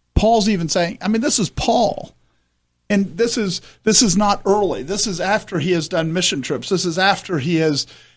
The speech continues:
you know, <laughs> this is after many things have happened to him, where he's been in the Philippian jail. He's, you know,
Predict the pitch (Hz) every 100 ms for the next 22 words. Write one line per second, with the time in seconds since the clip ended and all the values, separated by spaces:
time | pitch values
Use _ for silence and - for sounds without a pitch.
0 | _ 175 156 - - 107 - - - -
1 | _ - 190 202 143 185 175 - 156 151
2 | 214 214 190 190 170 156 147 131 127 -
3 | 90 - 71 - - _ _ _ _ _
4 | _ _ - 156 156 139 135 175 170 151
5 | 143 135 - 165 160 180 143 127 143 131
6 | 110 113 120 139 127 - 143 123